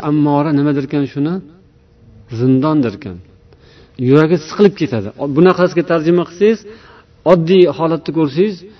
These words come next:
ichi og'rib ketadi, siqilib ketadi. Ya'ni ko'nmaydi. O'sha Rasulullohning so'zlariga, Alloh va Rasulining so'zlari va islom yo'liga ko'nmaydi. Yuragi siqilib,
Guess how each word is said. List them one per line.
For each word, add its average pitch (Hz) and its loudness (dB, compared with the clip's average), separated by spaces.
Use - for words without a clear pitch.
ichi - -4
og'rib 185 4
ketadi, 110 -4
siqilib - -2
ketadi. 113 -6
Ya'ni 143 2
ko'nmaydi. 190 4
O'sha 131 -4
Rasulullohning 139 0
so'zlariga, 151 -2
Alloh 143 2
va 156 -4
Rasulining 147 -2
so'zlari 143 0
va 175 -4
islom 175 -4
yo'liga 147 2
ko'nmaydi. 180 2
Yuragi 151 0
siqilib, 180 -2